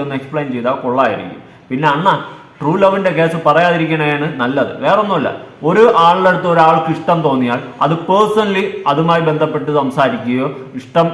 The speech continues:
അങ്ങോട്ട് പറയുകയോ ഇങ്ങോട്ട് കിട്ടുന്ന റിപ്ലൈ വാങ്ങിച്ചിട്ട് no എന്നാണെങ്കിൽ കൂടും കുടുക്കെ മടക്കി എടുത്തോണ്ട് പോകേണ്ട ഒരു മാന്യത കാണിക്കണം. അല്ലാണ്ട് തുടർന്ന് പിന്നാലെ നടന്ന് ഉള്ള സോഷ്യൽ മീഡിയ പ്ലാറ്റ്ഫോമിലെല്ലാം വന്നിരുന്ന് അവരെ ഇഷ്ടമാണ് എന്നുള്ള രീതിയിൽ പ്രചരിപ്പിച്ച് അവരെ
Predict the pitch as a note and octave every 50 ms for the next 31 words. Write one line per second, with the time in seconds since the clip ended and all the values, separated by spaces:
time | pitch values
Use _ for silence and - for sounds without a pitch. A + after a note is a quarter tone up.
0 | - - - - C#3 C3+ D3+ D#3 D#3 D#3 D#3+ E3 E3 B2+ B2+ B2+ B2+ A#2 B2+ D#3
1 | - - D#3+ D#3 D#3 D#3+ D3+ - D3+ C3 D3 B2+ C#3 D3+ D3 C#3+ C3 B2+ - -
2 | D3+ C#3+ C#3+ C#3 C3+ B2+ B2 C3 C3 A#2 C3 C#3 C3+ C3+ C#3+ D3 D#3 D3 C#3+ C#3
3 | C3+ C3 B2+ B2+ C3 C#3 D#3 D#3 D3+ - - - D3+ D#3 D#3 D#3 D#3 D3+ C#3 C3
4 | C#3 D3 C3+ C3+ C3+ C3+ C#3 - D3 D#3 C#3 A#2+ - D3 C#3+ C3 B2+ C3+ C3+ C3+
5 | C3 C3+ C3+ D3 C#3+ C#3+ D#3+ F3 F#3 G3+ A3 G#3 F#3+ E3+ C3+ A2+ G#2 G2+ F2+ F#2
6 | E2+ - - - - - - - - - D3+ D#3 E3 G#3+ A3 G#3 F3 D3+ D#3+ D#3
7 | - - - - - D#3+ D#3+ E3+ F#3 F#3+ G3 G#3 G#3+ - - F#3 F3 F3 F3+ F3+
8 | F#3 F#3 G3 G3 F#3 E3+ D#3+ D#3+ E3 D#3+ D#3+ D#3 D#3+ D#3+ - - - - - D3
9 | D#3 F3 G3 F#3+ F3 F3+ F3 E3+ F3+ F#3+ F#3+ F#3 F3+ F3+ F#3 F#3 F3+ F3+ E3+ E3
10 | D#3+ E3 E3+ F3 E3+ E3+ E3+ E3 D#3 D#3 E3 E3+ E3 E3 D#3+ D#3 D3+ D3 D3 C#3+
11 | C#3+ - - - - - - - D3 D#3 F3 F3 F3 F3 D3+ C#3 - - F3+ D#3+
12 | D3 C#3 C#3 C#3 E3+ G3+ G3+ - - - - D3+ D3+ E3+ F#3 F3+ E3+ E3+ E3+ D3+
13 | D3 C#3+ D3 C#3 C#3+ C#3+ C#3+ C#3+ D#3+ F#3+ G3 - - - C#3 C#3+ D3 - E3 E3
14 | D#3+ D3+ - D#3+ C#3 - - F3 D3+ C#3+ D3+ D#3